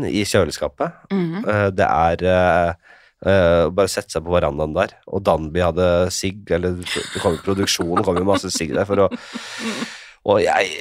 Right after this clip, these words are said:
Speaker 1: folk som kjenner meg, vet at jeg røyker ikke til vanlig. Eh, men hvis jeg får et glass vin i glasset, og det er, eh, sommer og sol på verandaen,
Speaker 2: Ja.
Speaker 1: da sier jeg ikke nei takk til en liten sigarett heller.
Speaker 2: Nei.
Speaker 1: Og det var,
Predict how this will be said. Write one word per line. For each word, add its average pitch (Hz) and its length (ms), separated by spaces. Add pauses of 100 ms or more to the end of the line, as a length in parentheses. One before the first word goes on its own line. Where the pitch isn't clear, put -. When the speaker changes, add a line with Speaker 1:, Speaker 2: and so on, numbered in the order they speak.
(300)
Speaker 1:
folk 131 240
som 147 80
kjenner 131 320
meg, 127 320
vet 113 160
at 127 80
jeg 135 220
røyker 104 240
ikke 120 100
til 135 80
vanlig. 104 240 (340)
Eh, 120 460 (120)
men 123 300
hvis 110 260
jeg 117 80
får 123 220
et 120 160
glass 120 260
vin 113 320
i 131 120
glasset, 127 320 (180)
og - 180
det 127 140
er, 120 100
eh, 127 240
sommer 120 320
og 131 60
sol 139 180
på 151 140
verandaen, 147 420
Speaker 2:
Ja. 208 160
Speaker 1:
da 120 140 (180)
sier 117 220
jeg 98 80
ikke 120 100
nei 92 120
takk 95 220
til 107 140
en 104 160
liten 92 280
sigarett 92 320
heller. 80 280
Speaker 2:
Nei. 190 240
Speaker 1:
Og 104 160
det 98 220
var, 85 260